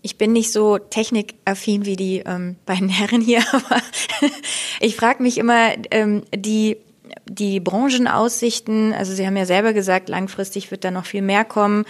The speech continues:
Ich habe irgendwie gelesen, ähm, dass im Halbleiterbereich, da kursieren Prognosen von einem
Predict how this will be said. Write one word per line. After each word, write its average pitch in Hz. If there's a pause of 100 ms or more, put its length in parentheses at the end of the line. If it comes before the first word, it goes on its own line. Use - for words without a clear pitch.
(300)
Ich -
habe 202
irgendwie 202
gelesen, 208
ähm, 190 (120)
dass 196 (340)
im 190
Halbleiterbereich, 190
da 196
kursieren 202
Prognosen 202
von 185 (560)
einem 190